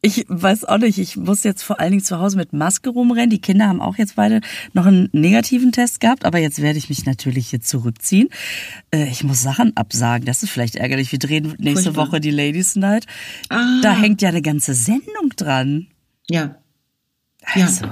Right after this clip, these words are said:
Speaker 1: ich muss das jetzt erstmal alles organisieren.
Speaker 2: Ja, das will organisiert werden.
Speaker 1: Mhm.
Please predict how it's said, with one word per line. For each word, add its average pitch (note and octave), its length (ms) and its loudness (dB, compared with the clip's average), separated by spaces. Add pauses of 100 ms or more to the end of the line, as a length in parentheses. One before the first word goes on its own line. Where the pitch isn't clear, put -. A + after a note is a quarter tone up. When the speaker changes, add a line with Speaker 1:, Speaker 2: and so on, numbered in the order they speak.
(520)
Speaker 1:
ich - 140 -10
muss C#3 120 -2
das C#3 160 -2
jetzt C3 160 -2
erstmal C3+ 340 0
alles C#3+ 240 0
organisieren. C#3+ 800 0 (480)
Speaker 2:
Ja, D#3+ 220 0
das C#3+ 220 -6
will D3+ 120 0
organisiert C#3+ 640 -2
werden. D3 580 2
Speaker 1:
Mhm. E3 80 -2